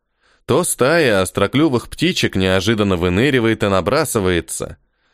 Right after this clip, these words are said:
то безобидный на вид цветочек замораживает пространство вокруг.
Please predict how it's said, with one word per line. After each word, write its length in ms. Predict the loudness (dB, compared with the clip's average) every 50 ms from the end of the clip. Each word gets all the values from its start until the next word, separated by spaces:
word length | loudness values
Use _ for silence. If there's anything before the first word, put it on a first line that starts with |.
| _ _
то 220 | 0 2 2 2 2
безобидный 680 | 2 0 2 2 2 2 2 2 0 2 2 2 2
на 160 | 2 2 2
вид 200 | 2 0 0 -2
цветочек 580 | -2 -2 -2 0 2 0 0 0 0 -2 -2 -2
замораживает 760 | -2 0 0 2 2 2 4 2 2 2 2 2 2 2 0
пространство 680 | 0 -2 -2 -2 -2 0 0 0 0 -2 -4 -4 -2 0
вокруг. 600 | 0 -2 -2 -4 -6 -6 -6 -6 -10 -18 _